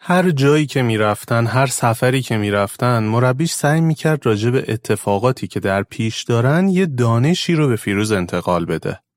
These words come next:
و فیروز هم با تمام جون و دلش سعی می‌کرد اینها رو یاد بگیره. چون مربیش اولین کسی بود که برای فیروز وقت می‌ذاشت و سعی می‌کرد بهش درس زندگی بده. روال زندگی فیروز اینجوری شده بود که از شیش صبح تا نه صبح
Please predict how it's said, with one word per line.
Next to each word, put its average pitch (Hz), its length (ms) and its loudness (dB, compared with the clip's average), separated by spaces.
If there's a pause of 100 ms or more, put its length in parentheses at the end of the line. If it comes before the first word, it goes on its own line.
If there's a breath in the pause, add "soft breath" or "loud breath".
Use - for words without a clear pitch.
و 127 140 4
فیروز 143 440 0
هم 175 180 2
با 135 100 2
تمام 120 400 2
جون 107 280 0
و 110 80 2
دلش 156 320 2
سعی 151 280 0
می‌کرد 135 380 0
اینها 98 280 -2
رو 101 100 0
یاد 92 360 -2
بگیره. 92 480 -6 (160)
چون 190 200 0
مربیش 151 560 2 (120)
اولین 135 640 2
کسی 143 380 -2
بود 101 220 -4
که 107 120 -4
برای 104 320 0
فیروز 110 420 -2
وقت 110 480 -2
می‌ذاشت 139 440 0
و 135 40 0
سعی 143 320 0
می‌کرد 160 420 0
بهش 107 320 -2
درس 127 400 0
زندگی 87 580 -2
بده. 85 320 -8 (320)
روال 165 380 4
زندگی 135 480 2
فیروز 123 380 0
اینجوری 104 380 0
شده 156 300 0
بود 151 200 0
که - 140 -2
از 98 240 0
شیش 127 300 -4
صبح 101 340 -2
تا 98 120 -2
نه 107 300 0
صبح 101 240 -4